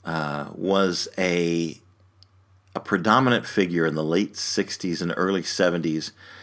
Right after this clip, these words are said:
on television. Uh, he was in The Ghost and Missus Muir. He was on several,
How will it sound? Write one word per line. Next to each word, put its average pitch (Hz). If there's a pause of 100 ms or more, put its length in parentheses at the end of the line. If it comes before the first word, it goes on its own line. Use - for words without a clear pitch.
(280)
on 92
television. 76 (480)
Uh, 78
he 95
was 98
in 98
The 92
Ghost 95
and 85
Missus 87
Muir. 85
He 80
was 80
on 85
several, 90